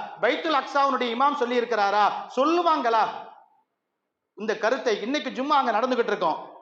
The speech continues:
அவர் பராத் இரவை பத்தி கூட அவர் பேசலாம். அப்படி பேசினால் சூரா யாசீனை ஓதாதீர்கள் என்று சொல்ல மாட்டார்.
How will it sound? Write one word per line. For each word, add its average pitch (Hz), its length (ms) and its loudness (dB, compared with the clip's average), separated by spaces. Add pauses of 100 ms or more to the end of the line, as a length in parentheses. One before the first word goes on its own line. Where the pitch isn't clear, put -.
(280)
அவர் 214 200 2
பராத் 294 320 2
இரவை 269 240 2
பத்தி 247 160 -2
கூட 285 160 0
அவர் 233 200 0
பேசலாம். 240 420 2 (420)
அப்படி - 160 0 (120)
பேசினால் 240 540 2 (200)
சூரா 277 200 2 (120)
யாசீனை 285 400 2 (220)
ஓதாதீர்கள் 330 640 4
என்று 269 160 -4
சொல்ல 254 200 2
மாட்டார். 202 340 0